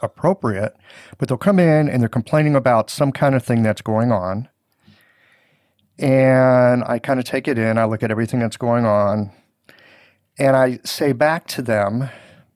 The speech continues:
"Hmm, this thing that you think is wrong with you might not be the thing that's wrong with you.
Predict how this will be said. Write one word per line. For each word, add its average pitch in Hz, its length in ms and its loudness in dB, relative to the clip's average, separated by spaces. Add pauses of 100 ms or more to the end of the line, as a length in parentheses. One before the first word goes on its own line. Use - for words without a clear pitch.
(240)
"Hmm, 120 240 -2 (1300)
this 170 180 -6
thing 185 160 0
that 175 120 -2
you 139 100 -2
think 160 200 -4
is 117 120 -4
wrong 131 340 2
with 143 160 -4
you 160 300 0 (1120)
might 131 240 0
not 135 200 0
be 127 120 0
the 113 100 -4
thing 120 180 -2
that's 104 220 -2
wrong 107 200 0
with - 180 -10
you. - 180 -12